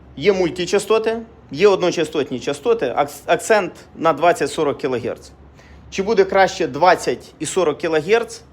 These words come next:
краще брати дрібні цілі, тобто на більшу глибину? Скажу, що ні, якщо ґрунти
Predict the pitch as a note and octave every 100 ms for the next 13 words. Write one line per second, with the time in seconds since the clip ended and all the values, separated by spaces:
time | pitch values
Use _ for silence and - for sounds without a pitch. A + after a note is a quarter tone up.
0 | - E3 F3+ F3+ - B2+ D3+ F3+ F3+ D#3+
1 | C#3+ - - - D3 D3+ C#3 D#3+ D#3+ D#3+
2 | - _ - D#3+ C3+ - - F3+ - G#2
3 | B2 D#3+ F3+ D#3+ A2+ A#2+ C#3 F3+ B3 C#4+
4 | D4 - - - - - - F#3 G#3 A3+
5 | - F3 C#3 E3+ G3+ F#3+ B3+ - F3 -
6 | A3 E3+ C#3 F3 F#3+ - E3+ A#2+